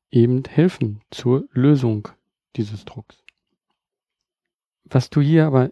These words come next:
nicht mitbekommen wirst, wird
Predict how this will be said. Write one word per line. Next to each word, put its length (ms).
nicht 680
mitbekommen 680
wirst, 400
wird 380